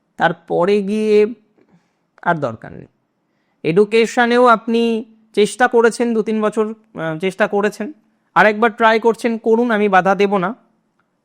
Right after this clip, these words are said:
তবে এবার যা হবে ফাইনাল ডিসিশন কিন্তু নিতে হবে। এবং অনেকের মা খুব উদ্বিগ্ন।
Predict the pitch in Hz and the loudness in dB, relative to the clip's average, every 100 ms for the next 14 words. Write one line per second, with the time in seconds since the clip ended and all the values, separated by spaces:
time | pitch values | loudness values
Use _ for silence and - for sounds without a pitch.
0 | - 180 208 208 - 214 240 233 240 220 | -4 2 4 2 2 2 2 2 2 2
1 | 226 208 185 175 165 147 139 135 143 131 | 0 0 0 0 -4 -6 -10 -10 -10 -10
2 | 143 247 147 120 120 - _ _ _ _ | -8 -6 -8 -8 -12 -14 _ _ _ _
3 | _ _ _ _ _ _ - 165 180 175 | _ _ _ _ _ _ -6 0 2 2
4 | 208 254 214 165 175 233 - 269 240 196 | 4 2 2 4 4 2 0 -2 -2 -2
5 | 196 175 120 | -4 -4 -8